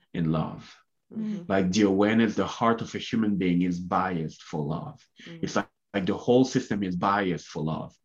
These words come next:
Speaker 1: And all these different places where awareness is not present are the only ways, you know, things remain the same. So what I noticed is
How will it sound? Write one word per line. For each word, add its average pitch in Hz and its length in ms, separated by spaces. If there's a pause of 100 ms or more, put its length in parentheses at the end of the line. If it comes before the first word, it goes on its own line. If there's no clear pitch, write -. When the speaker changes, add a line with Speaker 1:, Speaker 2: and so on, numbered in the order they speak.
(120)
Speaker 1:
And 107 220
all 151 220
these 127 180
different 107 400
places 98 340
where 90 220
awareness 101 520
is 95 120
not 90 240
present 87 580 (420)
are 101 160
the 92 280
only 113 300
ways, 95 720 (360)
you 101 60
know, 90 220
things 107 640
remain 98 720
the 90 100
same. 87 640 (160)
So 110 200
what 123 220
I 175 120
noticed 123 640
is 90 420